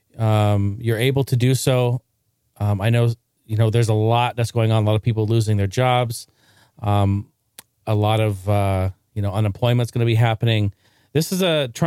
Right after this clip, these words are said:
this, these are trying times for sure. And so I think it's best for all of us to, you know, try to band together and, you know, do the best we can and keep safety and, uh, your health, uh, top priority. Um,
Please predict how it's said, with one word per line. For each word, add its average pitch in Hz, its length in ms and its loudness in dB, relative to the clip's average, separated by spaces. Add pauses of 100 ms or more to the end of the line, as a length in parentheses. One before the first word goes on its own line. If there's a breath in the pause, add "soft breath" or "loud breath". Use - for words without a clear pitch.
this, 165 160 -2
these 160 180 0
are 180 80 -2
trying 170 320 -2
times 151 320 -2
for 117 120 -6
sure. 113 440 -2
And 101 160 -14
so 107 340 2
I 104 140 -2
think 123 340 -6 (460 soft breath)
it's 117 140 -4
best 120 240 0
for 123 100 0
all 113 140 4
of 113 60 2
us 117 180 -2
to, 104 180 -2 (160)
you 117 80 2
know, 107 80 4
try 110 180 0
to 107 80 0
band 107 240 2
together 123 400 0
and, 98 520 -2
you 107 100 -2
know, 104 120 2
do 107 220 -2
the 104 80 2
best 107 240 0
we 107 60 0
can 120 400 0 (360 soft breath)
and 104 340 0
keep - 360 -4
safety 107 680 -2 (600)
and, 98 360 0
uh, 95 60 0
your 95 240 0
health, 104 500 -2 (120)
uh, 98 140 -2
top 110 300 -4
priority. 101 560 -2 (240)
Um, 92 500 -4